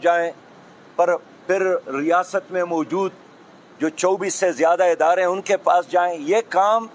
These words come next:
हुकूमत का है, ये काम अदालत का है। हम यही तो अदालत से चाहते हैं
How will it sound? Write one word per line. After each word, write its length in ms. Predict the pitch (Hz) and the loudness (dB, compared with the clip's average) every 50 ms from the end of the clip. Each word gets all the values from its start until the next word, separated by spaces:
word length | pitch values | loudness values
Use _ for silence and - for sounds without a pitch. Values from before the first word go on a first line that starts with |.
| - - - - - | -20 -20 -20 -10 -8
हुकूमत 460 | 156 151 - 170 180 180 170 160 151 - | -8 -4 -2 0 0 2 0 0 -2 -2
का 140 | - 117 104 | -2 -2 0
है, 120 | 90 80 - - - - - - - - - - - - | 0 -4 -8 -12 -18 -20 -20 -20 -20 -20 -20 -20 -6 -2
ये 120 | 165 202 202 | -2 -2 -2
काम 300 | - - 202 208 220 214 - - | 0 0 0 2 0 -2 -2 -2
अदालत 460 | 160 156 - 135 135 151 160 160 160 - - | -2 0 2 0 2 2 2 0 -2 -2 -2
का 120 | 123 113 | -2 0
है। 120 | 101 85 - - - | 0 -2 -4 -4 -4
हम 160 | 160 170 165 | -4 -2 -2
यही 240 | 160 196 226 254 269 | -2 0 0 0 0
तो 120 | - 247 240 | 0 0 0
अदालत 400 | 214 - 202 190 202 220 233 - | 2 2 2 2 2 0 -4 -6
से 160 | - - 208 196 | -4 -6 -6 -2
चाहते 380 | - 202 180 185 185 - 214 | 0 2 2 2 2 0 -2
हैं 140 | 196 175 139 | -2 -2 -4